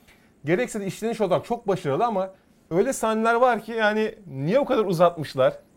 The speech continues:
Hani acaba montaj kısmında biz bunları çektik, boşa gitmesin demişler. Keşke onları film beyaz perdeden çıktıktan sonra bir Director's Cut, Blu-ray versiyonunda falan verselermiş. Çünkü film gerçekten bazı noktalarda sizi çok sıkabiliyor.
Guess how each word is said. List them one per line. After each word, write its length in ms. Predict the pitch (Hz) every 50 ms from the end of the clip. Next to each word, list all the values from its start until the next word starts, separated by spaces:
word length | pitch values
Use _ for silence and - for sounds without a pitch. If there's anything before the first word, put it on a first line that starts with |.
| _
Hani 240 | - 135 147 170 180 -
acaba 280 | 151 156 196 226 233
montaj 420 | 220 190 185 180 180 214 226 220 220
kısmında 340 | 208 202 - 202 208 196
biz 120 | 180 175 175
bunları 240 | 185 185 190 196 -
çektik, 320 | - 190 170 - 170 160
boşa 200 | 156 147 165 170
gitmesin 420 | 170 175 - 190 180 180 185 175
demişler. 280 | 160 147 139 - 185 180
Keşke 280 | - 214 208 214 - 202
onları 320 | 185 180 190 196 208 202 - - _ _ _ _ _ _
film 360 | _ - 185 190 190 - - 165
beyaz 200 | 170 175 175 -
perdeden 340 | 185 175 170 165 175 180
çıktıktan 380 | 170 - - - - - 190 165
sonra 300 | - - 139 156 170 147
bir 220 | 151 160 147 139 _ -
Director's 420 | 151 143 143 147 147 - 139 - -
Cut, 300 | - 151 151 - - - -
Blu-ray 320 | 135 135 143 139 143 143
versiyonunda 360 | 139 135 131 131 139 135 135 127
falan 200 | 139 139 131 131
verselermiş. 400 | 117 113 113 - 110 104 107 -
Çünkü 340 | - 143 139 - 170 156 - - - - _ _ _
film 160 | - 175 170
gerçekten 460 | 175 180 180 180 170 175 160 143 135
bazı 260 | 147 151 160 160 156
noktalarda 400 | 165 143 123 - 135 131 131 156
sizi 180 | 147 - 147 139
çok 200 | - - 143 -
sıkabiliyor. 540 | - - - 156 147 147 147 139 135 160